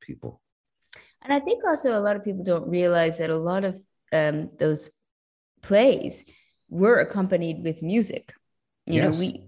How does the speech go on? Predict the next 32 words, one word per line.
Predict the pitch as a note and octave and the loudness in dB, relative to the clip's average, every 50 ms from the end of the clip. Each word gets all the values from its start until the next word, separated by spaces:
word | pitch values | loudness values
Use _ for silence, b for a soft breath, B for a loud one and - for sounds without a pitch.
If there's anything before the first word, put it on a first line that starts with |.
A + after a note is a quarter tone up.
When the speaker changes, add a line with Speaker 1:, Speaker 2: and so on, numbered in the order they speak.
| - - | -10 -4
Speaker 2:
we, | F3+ G3 A#3+ B3 A#3+ A3+ G3+ | 0 2 2 2 2 0 -2
we | F3+ F3+ G3+ G#3 | -2 -2 -2 -2
put | G#3 - G#3+ G#3 | -2 -4 -6 -4
them | - F3 F3 | -2 -4 -2
on | E3+ E3 D#3+ D#3 | -2 -2 -2 0
now | D#3 F3 F#3+ G3 F3+ | 0 2 2 2 2
and | E3+ E3 E3 | 0 0 -2
we | E3+ F3 E3+ D#3+ E3+ - _ _ _ _ _ _ _ _ _ _ _ _ _ _ _ _ _ - | -2 -4 -4 -6 -8 -14 _ _ _ _ _ _ _ _ _ _ _ _ _ _ _ _ _ 2
don't, | E3+ F#3 A3+ - - - - | 2 2 2 2 -2 -6 -4
we | E3+ E3+ | -2 -2
just | F3 F3+ F3 F#3+ | -2 -2 -2 0
make | F3 D#3+ D#3+ - | 0 -2 -2 -2
them | D#3 D3+ D3 | -2 -2 -2
like | D3 C#3+ - | -2 -2 -4
a | D3+ | -8
drama. | C#3 - - D3+ D3 D#3+ G3 G3 - - - - - b b b b b b b b - | -8 -4 -2 0 2 2 0 0 -2 -4 -8 -12 -14 b b b b b b b b -2
Speaker 1:
Right. | G2+ A#2+ B2+ | 0 2 2
Speaker 2:
But | - | 4
they're | G3+ G3 F#3+ G3+ | 4 4 4 4
really | C4 D#4 C#4 G3+ E3+ | 6 6 6 6 6
supposed | - - E3+ - E3 D#3+ D#3 - | 4 0 0 2 2 2 2 0
to | D#3+ | -6
be | D#3 D#3+ D3+ | -6 -4 -4
more | D3+ D3 D3 C#3+ | -2 -2 -4 -4
like | D3 - - - C#3+ | -4 -8 -8 -4 0
musicals. | E3 G#3+ G#3 G3 F#3+ - - _ - - - _ _ _ _ _ _ _ _ _ - | 0 0 0 0 -4 -8 -12 _ -20 -20 -20 _ _ _ _ _ _ _ _ _ 0
Speaker 1:
Oh, | C#3 G3 G3+ | 4 4 6
they | E3 B2+ A2+ | 6 6 6
are. | A#2 C#3+ A3+ C4 G#3 - - - | 6 4 4 2 2 0 0 2
I | G2+ | 4
mean, | A#2+ A#2+ A2 G#2+ G#2 - | 6 6 6 6 4 2
e-, | - G2 | -2 -6